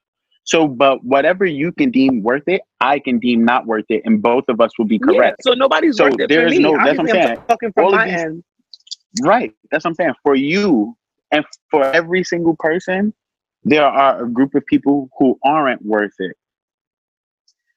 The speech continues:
Speaker 1: And
Speaker 2: But to
Speaker 1: every
Speaker 2: say,
Speaker 1: person
Speaker 2: so
Speaker 1: is
Speaker 2: then
Speaker 1: in
Speaker 2: someone is
Speaker 1: someone's
Speaker 2: worth
Speaker 1: group
Speaker 2: it.
Speaker 1: of
Speaker 2: Someone's
Speaker 1: people
Speaker 2: just
Speaker 1: of
Speaker 2: worth
Speaker 1: people
Speaker 2: it
Speaker 1: who
Speaker 2: for
Speaker 1: aren't
Speaker 2: me.
Speaker 1: worth it. That's what I just said, Sayo.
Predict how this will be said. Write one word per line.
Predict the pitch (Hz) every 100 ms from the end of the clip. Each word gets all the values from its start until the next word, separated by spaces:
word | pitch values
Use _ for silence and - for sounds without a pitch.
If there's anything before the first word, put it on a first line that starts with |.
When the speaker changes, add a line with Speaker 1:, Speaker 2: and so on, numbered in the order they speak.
| -
Speaker 1:
And | 143 131 -
Speaker 2:
But | 240 -
to |
Speaker 1:
every | 254 294
Speaker 2:
say, | 240
Speaker 1:
person | 151 165 190
Speaker 2:
so | 190 262
Speaker 1:
is |
Speaker 2:
then | 247 254
Speaker 1:
in |
Speaker 2:
someone | 262 - 269 - 269
is |
Speaker 1:
someone's | 233 262
Speaker 2:
worth | 226 277
Speaker 1:
group | 247
Speaker 2:
it. | -
Speaker 1:
of | -
Speaker 2:
Someone's | - 220 220
Speaker 1:
people |
Speaker 2:
just | 214 190
Speaker 1:
of |
Speaker 2:
worth | 208 202
Speaker 1:
people | -
Speaker 2:
it |
Speaker 1:
who | 151
Speaker 2:
for | 196
Speaker 1:
aren't | 220 185
Speaker 2:
me. |
Speaker 1:
worth | 156 131
it. | 113 - _ _ _ _ _ _ _ _ _ _ _ _ _ _ _ _ _
That's | - 175 196
what | 196
I | 175
just | 170 180
said, | 180 151
Sayo. | 156 151 165